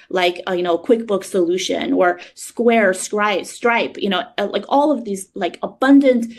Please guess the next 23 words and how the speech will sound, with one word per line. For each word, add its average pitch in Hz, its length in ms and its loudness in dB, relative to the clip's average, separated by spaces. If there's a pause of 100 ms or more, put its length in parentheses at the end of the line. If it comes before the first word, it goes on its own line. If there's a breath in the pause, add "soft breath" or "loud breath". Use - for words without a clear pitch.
(120)
technology 214 760 2
and, 185 220 -4
and, 185 160 -4
and, 185 360 -6
and, 180 360 -4
um, 175 240 -6
solutions 240 600 2
out 190 240 -2
there 180 180 0
for 185 160 0
them 196 220 0
to 196 100 -6
function. - 640 -4 (420 loud breath)
And, 208 540 -2
um, 196 260 0
and 208 140 2
then 202 140 4
it, 202 160 0
it, 196 240 0
it, 190 200 0
I 196 100 0
realized 190 640 2
that 185 280 -4